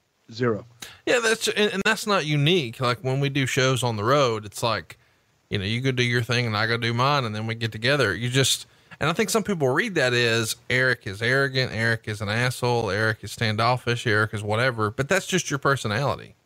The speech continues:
Speaker 2: You probably hear
Speaker 1: I
Speaker 2: that
Speaker 1: thi-,
Speaker 2: all the time
Speaker 1: I,
Speaker 2: now.
Speaker 1: I, I like being alone.
Speaker 2: Mm-hmm.
Speaker 1: I, I, I preferred, you know, 'cause a lot of times, you know, when I was in Vegas, I was thinking a lot.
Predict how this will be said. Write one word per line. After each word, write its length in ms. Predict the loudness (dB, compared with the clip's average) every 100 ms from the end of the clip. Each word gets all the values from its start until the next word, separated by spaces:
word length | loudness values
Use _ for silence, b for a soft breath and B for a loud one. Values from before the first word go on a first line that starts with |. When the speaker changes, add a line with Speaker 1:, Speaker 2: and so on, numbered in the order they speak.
| _
Speaker 2:
You 120 | -4
probably 240 | 0 2 2
hear 100 | 2
Speaker 1:
I 40 |
Speaker 2:
that 100 | 2
Speaker 1:
thi-, 80 | 0
Speaker 2:
all 80 | 0
the 80 | -2
time 240 | -2 0
Speaker 1:
I, 100 | -2
Speaker 2:
now. 120 | -2 -14 -2
Speaker 1:
I, 140 | 0
I 80 | 0 -4
like 460 | -2 2 2 0 -4
being 300 | 0 0 2
alone. 420 | 2 2 2 -4 -10 -6
Speaker 2:
Mm-hmm. 160 | -2 2
Speaker 1:
I, 160 | 2 0 -4
I, 100 | -4 _ _ b b b b b _
I 80 | -2
preferred, 680 | 0 0 -2 -2 2 2 2 -2
you 100 | -2
know, 100 | -2
'cause 220 | -2 -4 0
a 60 | 2
lot 240 | 4 4
of 100 | 0
times, 500 | -2 -2 0 -2 -4
you 100 | -4
know, 80 | -4
when 220 | 2 2
I 80 | 4
was 160 | 4 2
in 80 | 0
Vegas, 320 | 0 0 2
I 60 |
was 160 | 2 0
thinking 400 | -2 -2 -2 0
a 40 |
lot. 340 | 4 4 4